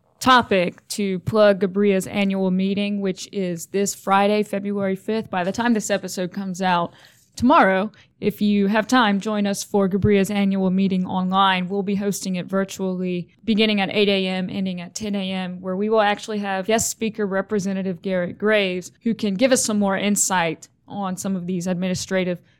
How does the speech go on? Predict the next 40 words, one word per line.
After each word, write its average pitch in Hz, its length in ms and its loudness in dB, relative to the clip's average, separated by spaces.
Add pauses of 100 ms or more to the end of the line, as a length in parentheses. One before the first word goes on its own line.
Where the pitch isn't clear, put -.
(240)
changes 220 680 4
and 185 240 -2
what 190 240 2
we 196 180 0
might 180 320 -2
be 196 120 0
able 190 140 0
to 180 180 -6
expect - 580 -2 (160)
in 196 120 -4
the 190 60 -2
near 175 180 -4
future. - 500 -10 (1000)
We're 214 100 2
going 240 200 4
to 202 60 0
quickly 196 420 -2
recognize 185 600 -2
one 190 180 -2
of 185 120 -4
our 185 220 -2
platinum 196 420 -4
level 185 280 -6
annual 196 300 -4
sponsors 202 500 -2
for 202 120 -4
this 208 280 -2
year, 233 260 -4 (220)
Alliance 190 440 -6
Safety 196 300 -4
Council. - 520 -12 (1120)
Alliance 226 360 2
Safety 226 240 0
Council 196 500 0
is - 160 -6
a 185 60 0
member-driven 196 720 0
association 185 800 -2
providing 185 500 -2
online 202 640 0